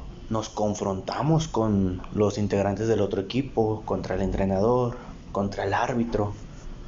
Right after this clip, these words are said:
por el miedo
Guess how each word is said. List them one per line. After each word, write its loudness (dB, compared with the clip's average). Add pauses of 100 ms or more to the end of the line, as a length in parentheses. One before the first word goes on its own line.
(4000)
por 4
el 4
miedo 2